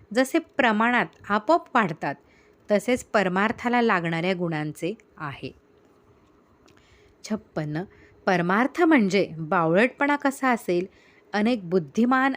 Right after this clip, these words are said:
आणि विद्वान लोकांना जिथे आपल्या बाजूला वळवायचे असते, तेथे बावळटपणाला वाव नाही. सत्तावन्न,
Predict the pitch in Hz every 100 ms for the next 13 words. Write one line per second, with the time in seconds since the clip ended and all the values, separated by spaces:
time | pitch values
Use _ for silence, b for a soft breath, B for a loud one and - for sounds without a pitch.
0 | - 269 247 180 165 190 269 330 320 -
1 | 185 165 135 b b b b 170 190 190
2 | 220 - 185 196 190 151 165 160 170 226
3 | 220 175 156 175 277 370 247 - - 139
4 | b b b _ 180 165 196 156 160 156
5 | 170 226 - 226 185 175 170 156 160 156
6 | 156 - b b - 147 151 131 - 156
7 | - _ _ _ _ - 160 - 151 147
8 | 139 147